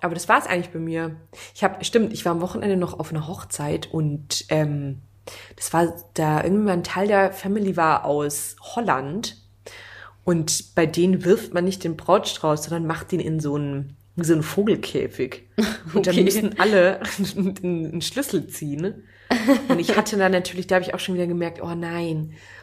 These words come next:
Speaker 1: hoffentlich hab ich jetzt nicht den Schlüssel, der, ähm, den Brautstrauß befreit. <laughs> Und, und dann ist es halt, geht es halt so reihum, bis jemand den Schlüssel hat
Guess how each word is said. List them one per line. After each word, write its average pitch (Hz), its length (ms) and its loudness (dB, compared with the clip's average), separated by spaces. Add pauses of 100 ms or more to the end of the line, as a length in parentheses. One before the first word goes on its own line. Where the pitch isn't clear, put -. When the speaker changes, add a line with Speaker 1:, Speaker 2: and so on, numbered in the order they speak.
Speaker 1:
hoffentlich 180 460 0
hab 170 100 2
ich 160 100 -8
jetzt - 180 -2
nicht 175 180 -2
den 170 120 0
Schlüssel, 175 480 0
der, 156 420 4
ähm, 147 540 0 (640)
den 156 160 4
Brautstrauß 160 600 0
befreit. 147 480 -2 (460)
<laughs> 247 420 -2
Und, 294 220 0 (680)
und 185 180 0
dann 175 260 2
ist 190 160 -2
es 196 120 -6
halt, 202 160 2
geht 180 120 -4
es - 140 -6
halt 170 160 0
so 170 60 0
reihum, 160 500 0
bis 208 200 -6
jemand 190 260 2
den 180 120 -2
Schlüssel 160 600 -4
hat - 360 -6